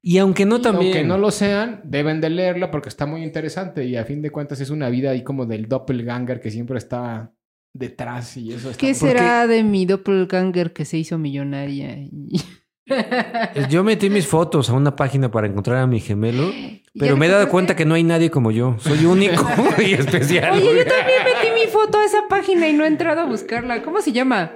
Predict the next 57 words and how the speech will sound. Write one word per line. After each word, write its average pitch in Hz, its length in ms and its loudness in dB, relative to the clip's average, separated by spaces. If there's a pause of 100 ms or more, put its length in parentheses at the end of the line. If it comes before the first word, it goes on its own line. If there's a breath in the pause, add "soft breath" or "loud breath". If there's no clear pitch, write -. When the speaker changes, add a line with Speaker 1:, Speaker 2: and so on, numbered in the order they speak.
(300)
Speaker 1:
Este, 139 480 2
algo 180 220 4
así 156 240 4
de 151 160 4
twins, 135 380 4
no 131 120 4
sé, 131 240 0
Strangers 135 520 2
Twins 120 420 0
o 120 80 2
no, 139 140 0
no 220 120 0
me 262 60 2
acuerdo, 131 420 0
¿para 135 160 0
qué 156 200 -4 (160)
Speaker 3:
Hay 285 140 0
Speaker 1:
les 127 100 2
Speaker 3:
que - 100 4
Speaker 1:
miento? 247 320 4
No - 0 -
me 254 60 2
Speaker 3:
entrar, - 60 2
voy 151 100 2
Speaker 1:
acuerdo. 117 240 2
Speaker 3:
a - 20 2
entrar 277 320 0
otra 254 240 -2
vez 208 220 0
y - 20 2
Speaker 2:
Entonces 202 140 -2
Speaker 3:
poner 190 220 0
nuevas 202 340 0
fotos 185 320 -6
a 160 40 -8
ver 175 140 -10
si 175 120 -16
ya 175 100 -14
la 170 80 -16
encuentro. 147 420 -18
Speaker 2:
Sí, 220 300 -6
les 202 120 0
digo, 214 140 2
está 226 140 0
interesante 165 560 -2
Speaker 3:
Ajá. - 0 -
Speaker 2:
y 156 60 0
porque 165 240 -4
además 185 340 -2
la 190 160 -2
mamá 156 500 -4
del 175 240 -2
niño 170 260 -4
este 170 280 -6
de, 120 360 -4
de 123 200 -6
Martin 131 360 -6